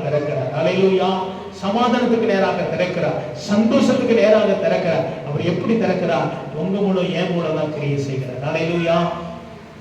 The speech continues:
நீங்க தான் எழும்பணும், நீங்க தான் எழும்பணும். பன்னிரண்டு சீசர்கள் கர்த்தர் எழும்ப பண்ணினார். இன்னைக்கு பன்னிரண்டு மூலமாக இந்த உலகம் முழுவதையும் நிரப்பி,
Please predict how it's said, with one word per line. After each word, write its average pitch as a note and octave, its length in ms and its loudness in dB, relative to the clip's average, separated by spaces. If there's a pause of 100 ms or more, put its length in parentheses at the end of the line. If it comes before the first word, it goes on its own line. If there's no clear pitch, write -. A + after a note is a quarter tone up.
(380)
நீங்க D#3 240 -2
தான் D#3 200 4
எழும்பணும், C#3 460 0 (1300)
நீங்க E3 220 0
தான் D3+ 260 2
எழும்பணும். C3+ 360 -2 (920)
பன்னிரண்டு D#3 460 0
சீசர்கள் D#3 600 0 (880)
கர்த்தர் C#3+ 360 0
எழும்ப D3+ 240 2
பண்ணினார். C3 520 0 (560)
இன்னைக்கு - 340 -10
பன்னிரண்டு D#3+ 420 0
மூலமாக D3 500 2 (680)
இந்த - 220 -14
உலகம் D3+ 320 4
முழுவதையும் D#3+ 440 0
நிரப்பி, D3 360 0